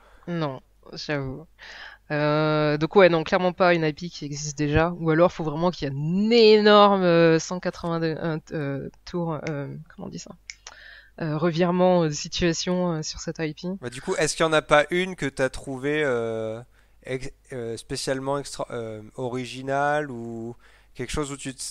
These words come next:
Speaker 2: tu te dis, là, on sent qu'il y a, il y a une synergie dans l'équipe où j'aurais bien voulu être ?
Speaker 1: C'est, c'est, c'est un peu dur de, de parler de
Speaker 2: C'est,
Speaker 1: ça
Speaker 2: ouais,
Speaker 1: si t'es
Speaker 2: c'est
Speaker 1: pas
Speaker 2: dur,
Speaker 1: dans
Speaker 2: hein.
Speaker 1: le studio, en fait.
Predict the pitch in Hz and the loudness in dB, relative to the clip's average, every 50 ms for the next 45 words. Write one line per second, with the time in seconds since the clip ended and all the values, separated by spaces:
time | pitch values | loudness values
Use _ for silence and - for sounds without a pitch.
0 | - - _ - 139 131 123 123 135 156 160 147 135 139 139 147 151 151 143 123 | -14 -18 _ -18 -18 -18 -16 -10 -6 -4 -2 0 2 4 4 4 4 2 0 -2
1 | 120 - - 147 143 147 - - - - 123 113 110 110 110 110 107 107 107 107 | -6 -8 -8 -8 -8 -8 -10 -16 -12 -8 -6 -4 -4 -4 -4 -6 -6 -8 -8 -8
2 | 117 117 117 113 117 120 120 120 120 120 120 - - - 147 139 143 143 131 131 | -8 -8 -8 -8 -8 -8 -10 -14 -14 -12 -10 -10 -10 -10 -8 -6 -6 -6 -6 -6
3 | 131 135 143 139 139 127 123 127 123 - - 165 - - 127 117 117 120 117 113 | -10 -10 -8 -6 -6 -6 -6 -8 -10 -10 -14 -14 -14 -14 -14 -8 -4 -4 -4 -4
4 | 113 127 127 123 120 127 120 120 120 123 - - - - - - - - - - | -4 -6 -6 -6 -8 -10 -8 -6 -6 -6 -8 -10 -16 -18 -20 -20 -20 -20 -20 -20
5 | 160 165 - - - - - - 226 220 214 - 220 214 208 240 214 247 269 254 | -20 -18 -10 -8 -6 -4 4 6 6 6 8 6 2 2 2 0 0 0 0 2
6 | 214 214 196 196 185 185 180 175 175 165 170 - - 170 170 170 131 131 127 127 | 4 2 4 4 4 2 2 0 0 -2 -4 -4 -2 -2 0 0 2 2 2 2
7 | 120 117 - 160 135 123 180 175 - 170 170 165 - - - 185 165 160 196 202 | 0 -2 -4 -4 -4 0 0 0 2 2 0 0 -2 -4 -6 -4 0 4 4 4
8 | 180 160 151 156 175 165 | 4 2 0 -2 -2 -2